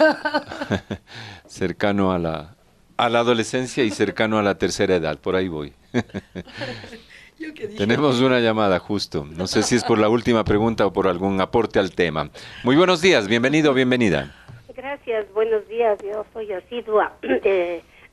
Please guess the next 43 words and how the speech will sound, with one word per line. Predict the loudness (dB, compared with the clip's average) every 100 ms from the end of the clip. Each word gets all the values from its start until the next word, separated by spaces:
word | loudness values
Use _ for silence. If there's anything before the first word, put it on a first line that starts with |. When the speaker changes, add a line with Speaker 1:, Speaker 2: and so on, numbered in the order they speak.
| -10
Speaker 3:
radio | -10 -6 -8
oyente | -4 -6 -4 -6
de, | -6 -10 -12 -18 -20 _ _ -14
de | -12
la | -10 -10 _ _
Católica. | -8 0 2 2 -2 -12 -14 -6
Speaker 2:
Muchas | -4 -2 0 2 2
Speaker 3:
Pero, | 2 0
Speaker 2:
gracias. | -6 -12 -16 -18 -20 _
Speaker 3:
y | -18 -14
me | -4 -2
encanta | -2 -6 -4 -4 -2 -4
mucho | -4 -12 -6
el | -6
día | -2 -4 -2
jueves | 0 0 0
por | -6 -8
oírle | -8 -10 -10 -8
a | -6
la, | -6 -10
a | -14 -16 -16 -14
doña | -14 -8 -8 -4
Pris, | -4 -4 -12 -12
que | -6
le | -4
Speaker 2:
Ujú. | -4
Speaker 3:
dice, | -4 -6 -6 _ _ _
y | -6
Speaker 2:
<laughs> | -2
Speaker 3:
luego | 2 2 2 -4 -4 -6 _
que | -14 -12
viene | -10 -8 -10 -10
a | -10
las | -10 -6
once, | -8 -8 -10 -10 -10 -12
hermoso | -16 -16 -18 _ _
programa. | -16 -14 -16 -4
Bueno, | -4 -4 -10 -20 -18 -8
la |
verdad | -2 0
es | -2
que | -6
son | -16